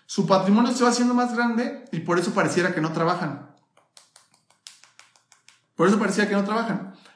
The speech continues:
Pero lo más curioso es que también entienden, estoy hablando de ricos del tamaño de Carlos Slim, de Ricardo Salinas Pliego, Bill Gates, que ya, que el trabajo es, es, es,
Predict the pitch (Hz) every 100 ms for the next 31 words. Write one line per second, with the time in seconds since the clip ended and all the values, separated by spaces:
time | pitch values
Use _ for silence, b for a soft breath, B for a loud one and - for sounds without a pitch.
0 | - 165 180 214 247 277 247 - 226 220
1 | 165 175 202 208 254 190 170 208 - -
2 | _ _ _ _ _ 208 254 339 302 285
3 | 277 226 247 214 160 160 196 165 175 190
4 | 185 131 147 147 143 147 175 170 143 151
5 | 135 131 143 147 202 - B B B B
6 | B 185 202 247 - 190 180 190 214 208
7 | 226 214 - 190 180 - 180 -